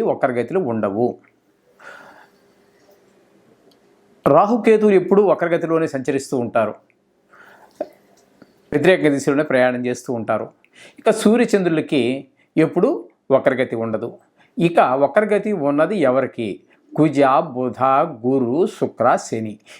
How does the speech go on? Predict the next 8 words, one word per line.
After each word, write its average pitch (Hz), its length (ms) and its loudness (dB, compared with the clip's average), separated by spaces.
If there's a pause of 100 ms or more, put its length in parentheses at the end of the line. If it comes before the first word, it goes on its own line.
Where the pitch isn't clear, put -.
(160)
ఈ 226 40 4 (140)
ఐదు 220 220 -2
గ్రహాలకు 156 480 -2
మాత్రమే 131 340 -4 (880)
మనకి 143 300 2 (520)
వక్రగతి 139 500 0
కనిపిస్తూ 113 420 -6 (100)
ఉంటుంది. - 380 -20